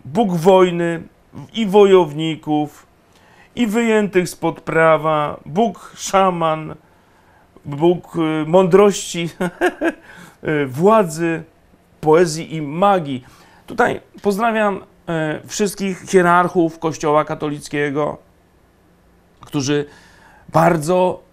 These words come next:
e, bardzo pomagają, e, e, nacjonalistom ukraińskim czczącym Odyna. To jest, proszę państwa, to już jest ostra schizofrenia, ostra schizofrenia.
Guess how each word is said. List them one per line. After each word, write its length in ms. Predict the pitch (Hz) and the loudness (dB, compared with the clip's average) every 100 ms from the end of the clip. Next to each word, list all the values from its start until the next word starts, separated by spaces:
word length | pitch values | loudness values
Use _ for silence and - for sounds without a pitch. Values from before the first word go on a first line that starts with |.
| - | -8
e, 340 | 143 139 135 127 | -4 -2 -4 0
bardzo 300 | 156 147 156 | 0 2 -2
pomagają, 1000 | 165 160 160 147 151 151 147 143 143 - - | -2 0 0 2 0 0 -2 -4 -6 -12 -12
e, 380 | 135 131 131 123 - _ 127 | -8 -6 -8 -10 -14 _ -8
e, 40 | 135 | -2
nacjonalistom 1080 | 156 160 160 151 143 139 147 - 143 139 139 _ _ _ | -2 -2 -4 -4 -4 -6 -8 -6 -4 -4 -10 _ _ _
ukraińskim 800 | - 165 151 139 143 139 - 139 | -2 0 0 -2 -4 -6 -6 -8
czczącym 560 | 123 - 143 131 147 123 | -8 -2 -2 -2 -6 -6
Odyna. 460 | 123 117 143 135 | -4 -2 -2 -2
To 100 | 120 | -4
jest, 100 | 127 | -6
proszę 140 | 123 131 | -8 -8
państwa, 260 | 143 139 | -6 -6
to 120 | 123 139 | -4 -2
już 160 | 135 | -2
jest 220 | 135 123 - | -4 -8 -2
ostra 500 | 165 - - 156 151 | -2 -2 -6 -2 -2
schizofrenia, 760 | - 165 139 143 139 139 127 | -4 -10 -10 -10 -10 -10 -10
ostra 400 | - 139 - 135 | -8 -8 -6 -8
schizofrenia. 640 | 131 139 123 127 131 131 123 | -8 -10 -10 -8 -8 -8 -8